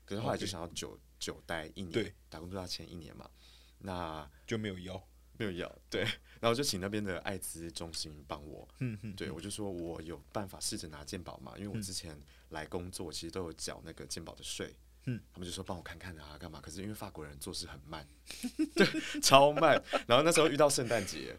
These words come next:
Speaker 2: 哦，那听起来就惨了。
Speaker 1: 对，
Speaker 2: 现在两个礼拜之类的吧，
Speaker 1: 然后拖了
Speaker 2: 两三个礼拜吧，
Speaker 1: 没有，两三个月。
Speaker 2: 超过吧，两三个月啊。
Speaker 1: 两三个月。然后那边一下跟我说：
Speaker 2: 哦，他们
Speaker 1: “哦，可以啊。”一下说：“嗯，抱歉，没办法。”然后一下说：“
Speaker 2: <laughs>
Speaker 1: 哎，有机会哦。”我就受不了，就飞回来台湾。
Speaker 2: OK，OK。
Speaker 1: 对，但因为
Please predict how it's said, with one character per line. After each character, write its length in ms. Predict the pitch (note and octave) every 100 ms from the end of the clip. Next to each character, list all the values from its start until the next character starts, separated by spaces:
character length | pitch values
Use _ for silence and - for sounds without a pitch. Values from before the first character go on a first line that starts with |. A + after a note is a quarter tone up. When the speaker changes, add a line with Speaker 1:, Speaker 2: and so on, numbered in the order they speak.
| -
Speaker 2:
哦， 200 | - F3
那 120 | E3+ D#3+
听 180 | E3+
起 60 | D3
来 80 | A2+
就 120 | B2+
惨 300 | - G#2 F#2+
了。 160 | C2+ -
Speaker 1:
对， 360 | A#2+ B2 A2+
Speaker 2:
现 80 | A#2
在 60 | A2
两 120 | A#2+
个 100 | B2
礼 140 | B2+ C3+
拜 120 | C3
之 200 | A#2 A2+
类 120 | A#2+ G#2+
的 80 | F#2
吧， 140 | D#2+
Speaker 1:
然 120 | F#2
后 60 | G2+
拖 100 | A2+
了 20 |
Speaker 2:
两 0 |
三 0 |
个 80 | A#2+
礼 60 |
拜 0 |
吧， 20 | C3
Speaker 1:
没 20 |
有， 120 | A#2+
两 160 | F2+ F2+
三 140 | G#2+
个 100 | A2
月。 200 | G2 G2
Speaker 2:
超 60 | E2+
过 120 | C#2+
吧， 60 | E2+
两 180 | B2+ -
三 160 | C3
个 160 | B2+ G#2+
月 100 | G#2+
啊。 40 |
Speaker 1:
两 140 | G#2+ A2+
三 0 |
个 80 | G2+
月。 240 | G2+ D#2+ - - - -
然 100 | A2
后 60 | C#3
那 80 |
边 140 | E3 C3+
一 40 |
下 140 | C#3 E3+
跟 140 | D#3+
我 40 |
说： 140 | A#2 C3
Speaker 2:
哦， 40 |
他 40 | C#3+
们 60 |
Speaker 1:
“哦， 0 |
可 160 | C#3 C#3+
以 80 | E3+
啊。” 160 | D3
一 20 | C#3+
下 140 | C#3
说 140 | B2+ -
：“嗯， 200 | D#3+ E3 -
抱 100 | G2
歉， 160 | -
没 140 | F2+ E2+
办 160 | F#2
法。” 160 | F2+ D#2+
然 100 | D#2+
后 40 |
一 40 | G2
下 140 | B2+
说：“ 100 | B2+
Speaker 2:
<laughs> 40 | -
Speaker 1:
哎， 60 | - -
有 100 | F#2
机 220 | - B2+
会 200 | C3 C3+
哦。” 220 | G#2 G2+ - - -
我 60 |
就 40 | F#2+
受 220 | - G#2+
不 80 | G2
了， 100 | D#2+
就 140 | F2
飞 180 | F#2 G2
回 120 | D#2+
来 80 | D2
台 100 | D2
湾。 140 | D2 C#2+ - - - - - - - - - - - - -
Speaker 2:
OK，OK。 640 | A2 A2 G#2+ - G#2+ - -
Speaker 1:
对， 100 | A#2
但 180 | A2+ D#3
因 80 | E3+
为 140 | F3+